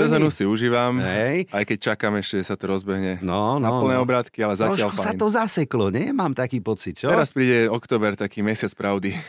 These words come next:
Speaker 2: <laughs> Mesiac pravdy, no. Október, uvidíme, dobre. Tak ešte predtým, ako si zhodnotíme naše dva, vaše, dobre, aby som teda ja, vaše dva týmy, aby som bol neutrálny, tak poďme si najprv rýpnuť do tých, ktorí sú našimi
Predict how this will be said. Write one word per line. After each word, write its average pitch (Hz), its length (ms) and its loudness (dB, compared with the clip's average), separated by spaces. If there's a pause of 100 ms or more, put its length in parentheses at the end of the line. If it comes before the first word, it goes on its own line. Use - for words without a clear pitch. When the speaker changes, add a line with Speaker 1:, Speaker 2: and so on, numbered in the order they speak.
Speaker 2:
<laughs> 180 200 0
Mesiac 151 480 2
pravdy, 123 480 0
no. 156 240 0 (320)
Október, 139 560 2
uvidíme, 123 480 2
dobre. 147 320 2 (220)
Tak 170 180 -2
ešte 196 240 4
predtým, 208 380 2
ako 175 180 2
si 135 160 0
zhodnotíme 139 580 4
naše 123 380 2
dva, 104 320 4 (220)
vaše, 127 580 0
dobre, 104 400 -2
aby 101 180 -2
som 90 220 -6
teda 90 240 -4
ja, 95 140 -4 (640)
vaše 135 460 0
dva 113 220 0
týmy, 107 400 0
aby 104 160 -2
som 117 200 -2
bol 143 180 -2
neutrálny, 113 720 -2 (260)
tak - 220 -6
poďme 220 360 2
si 185 140 2
najprv 170 400 2
rýpnuť 147 480 2
do 143 160 2
tých, 165 260 0
ktorí 131 240 0
sú 170 180 0
našimi 139 540 2